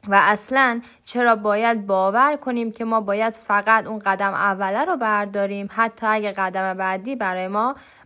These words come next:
معلوم نباشه. توی آیه «ان مع العسر یسرا»، کلمه عسر یعنی تولد خواسته، نه اینکه یک بنبستی برای ما باشه.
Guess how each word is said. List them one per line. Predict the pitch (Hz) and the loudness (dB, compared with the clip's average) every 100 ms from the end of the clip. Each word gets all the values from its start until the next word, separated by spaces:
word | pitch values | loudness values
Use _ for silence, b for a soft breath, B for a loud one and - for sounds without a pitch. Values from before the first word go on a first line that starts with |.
| - | -2
معلوم | 196 190 214 262 240 | 0 0 0 0 0
نباشه. | 196 180 175 180 - 190 185 B B 240 _ | 0 0 -4 -10 -10 -10 -10 B B -20 _
توی | - 320 | -10 -4
آیه | 294 226 220 226 247 226 - | -2 2 2 4 2 0 -2
«ان | 226 208 208 | -4 -2 0
مع | 208 208 208 | 0 2 2
العسر | 208 - 208 208 202 | 0 -4 -8 -8 -8
یسرا»، | 202 208 202 202 - - 285 240 214 B B _ - | -6 -4 -4 -6 -8 -2 2 2 0 B B _ -4
کلمه | 214 208 208 208 208 - | -2 0 -2 -4 -6 -2
عسر | 302 262 240 - 214 | 0 0 -2 -8 -8
یعنی | 202 202 220 | -4 -4 -6
تولد | 220 208 190 190 190 196 226 240 | -4 -2 0 0 -2 -4 -6 -6
خواسته، | - - 190 185 180 - - 214 190 190 B B B | -8 -4 -2 -2 -4 -12 -4 -2 -2 -4 B B B
نه | 262 | -2
اینکه | 269 226 208 | 0 -2 -4
یک | 208 196 196 _ | -6 -6 -8 _
بنبستی | 202 196 190 202 208 208 - 185 | -2 -2 0 2 2 0 -10 -6
برای | 180 180 | -4 -4
ما | 180 180 | -6 -6
باشه. | 180 185 180 - 185 | -6 -8 -8 -8 -8